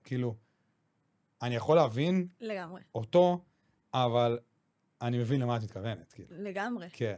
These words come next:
Speaker 2: זה קשה, לפגוש
Speaker 1: כן.
Speaker 2: את עצמך,
Speaker 1: זה
Speaker 2: את מי
Speaker 1: קשה.
Speaker 2: שהיית, זה קשה לפגוש את עצמך, למה? כי זה גאווה. אני כבר לא הדבר הזה,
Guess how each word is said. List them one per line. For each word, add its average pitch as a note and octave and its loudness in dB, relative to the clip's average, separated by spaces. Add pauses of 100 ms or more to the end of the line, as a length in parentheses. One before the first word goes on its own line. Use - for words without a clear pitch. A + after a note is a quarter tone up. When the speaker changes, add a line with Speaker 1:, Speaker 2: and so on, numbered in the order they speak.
(140)
Speaker 2:
זה G3 -10
קשה, C4 -6 (180)
לפגוש - -16
Speaker 1:
כן. A2 -4
Speaker 2:
את - -10
עצמך, G3+ -8
Speaker 1:
זה - -2
Speaker 2:
את - -6
מי G#3+ -4
Speaker 1:
קשה. G3+ -4
Speaker 2:
שהיית, G#3+ 0
זה G3+ -8
קשה G#3 -6
לפגוש B3+ -6
את - -10
עצמך, B3+ -12
למה? A3 -6 (360)
כי A3+ -8
זה G3+ -4
גאווה. G3 -2 (540)
אני A#3 -4 (180)
כבר F3+ -12
לא F#3+ -4
הדבר C4 -6
הזה, G3+ -6